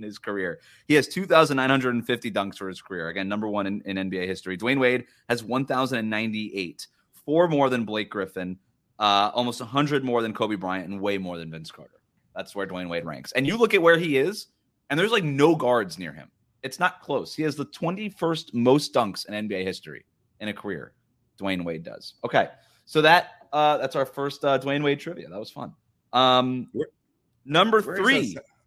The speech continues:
Speaker 1: I'm gonna do these together. So I've got number three as two thousand nine, two thousand ten. I've got number two at two thousand ten, two thousand eleven, the first year of the Big Three.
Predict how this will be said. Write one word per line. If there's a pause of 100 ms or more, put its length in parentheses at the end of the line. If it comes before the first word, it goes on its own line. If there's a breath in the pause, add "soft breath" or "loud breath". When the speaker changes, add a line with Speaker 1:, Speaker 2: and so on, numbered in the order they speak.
(500)
Speaker 1:
I'm
gonna
do
these
together.
So
I've
got
number
three
as
two
thousand
nine,
two
thousand
ten.
I've
got
number
two
at
two
thousand
ten,
two
thousand
eleven,
the
first
year
of
the
Big
Three.